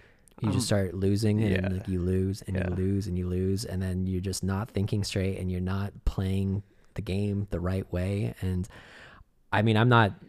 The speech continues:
Speaker 1: claiming to know about how the games actually went. I'm gonna be completely honest. Bucks and Suns, not really my team, so I really didn't care either way.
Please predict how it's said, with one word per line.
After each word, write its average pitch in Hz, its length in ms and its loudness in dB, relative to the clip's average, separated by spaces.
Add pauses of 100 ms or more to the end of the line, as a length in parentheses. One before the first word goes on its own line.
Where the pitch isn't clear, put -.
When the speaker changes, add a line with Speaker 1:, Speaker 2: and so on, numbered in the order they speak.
(160)
Speaker 1:
claiming 101 500 4
to 90 220 0 (840)
know 95 680 2
about 98 540 0
how 95 300 2
the 98 100 0
games 95 240 2
actually 87 320 0
went. 92 280 0
I'm 92 120 -4
gonna 92 180 0
be 92 180 0
completely 92 380 -2
honest. 98 320 -2
Bucks 95 260 2
and 95 80 0
Suns, 95 440 2
not 90 180 0
really 90 180 -2
my 90 140 0
team, 101 340 0
so 95 160 -2
I 90 160 -2
really 92 460 2
didn't 92 460 0
care 92 280 0
either 92 300 2
way. 98 300 4